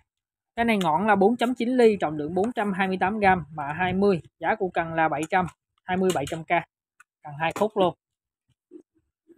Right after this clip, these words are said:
Ờ, tiếp theo là hai mươi mốt nhá, em sẽ lên, ờ, cần hai mươi mốt cần tay đi, lên cần tay trước đi. Rồi tiếp theo sẽ là giáp khúc tiếp. Cái này là một cây, ờ, xi măng, ờ, Ryobi. D O B cần Nhật luôn nhá.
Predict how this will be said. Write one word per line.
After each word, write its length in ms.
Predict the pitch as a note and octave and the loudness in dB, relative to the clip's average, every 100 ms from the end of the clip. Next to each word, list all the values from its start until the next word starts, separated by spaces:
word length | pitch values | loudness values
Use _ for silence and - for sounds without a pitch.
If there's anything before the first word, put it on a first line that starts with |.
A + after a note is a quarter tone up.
| - - | -20 -8
Ờ, 320 | - D#3+ D#3+ D#3 _ _ _ _ _ | 2 6 6 4 _ _ _ _ _
tiếp 100 | - C4 | -10 2
theo 160 | A3 G3+ | 6 6
là 120 | E3+ | 6
hai 140 | F3+ | 4
mươi 120 | G3 | 4
mốt 280 | G3+ G#3 B3 | 4 4 4
nhá, 180 | A#3 A3+ | 4 4
em 140 | G3+ | 4
sẽ 280 | E3+ D#3+ F#3 | 0 -4 -4
lên, 300 | F#3 F3+ F#3 | -2 0 0
ờ, 360 | F3+ F3+ F3 E3 - _ - - | 2 4 2 0 -6 _ -20 -10
cần 100 | D#3+ | -4
hai 140 | D#3+ | -2
mươi 100 | F3 | 0
mốt 140 | F#3 A3+ | 2 0
cần 160 | E3+ D#3 | -2 0
tay 160 | E3+ | 2
đi, 120 | F3 F3+ - | 2 0 -2
lên 140 | E3+ | -12
cần 140 | D#3+ D#3 | -12 -10
tay 220 | E3 E3+ E3 | -8 -8 -6
trước 120 | G#3 | -4
đi. 100 | G3+ E3 - _ _ _ | -4 -4 -8 _ _ _
Rồi 120 | D3+ D3 | -18 -12
tiếp 80 | G3+ - | -10 -6
theo 200 | F3+ E3+ | -4 -4
sẽ 160 | D3+ | -6
là 180 | D3 C#3+ | -8 -6
giáp 140 | F3+ - | -6 -6
khúc 140 | A3 | -10
tiếp. 160 | - A3+ _ _ _ _ - - _ | -8 -10 _ _ _ _ -20 -20 _
Cái 80 | - | -4
này 140 | A3+ G#3 | 0 0
là 60 | |
một 220 | G3 F3+ | 0 0
cây, 180 | - G#3 | 0 2
ờ, 280 | G#3 G3 F#3+ | 6 6 6
xi 180 | - A3 | 2 0
măng, 200 | G3+ G3+ | 0 -2
ờ, 420 | G#3+ F#3 F#3 F3+ F3 | 2 4 4 4 4
Ryobi. 440 | G#3 G3+ G3 F#3 _ _ _ | 6 6 6 4 _ _ _
D 60 | - F#3 | -4 0
O 40 | |
B 80 | G3 G3 | 4 2
cần 160 | F3 E3 | 0 -6
Nhật 200 | E3+ - | -4 -2
luôn 140 | F3+ | -2
nhá. 160 | F#3 | 0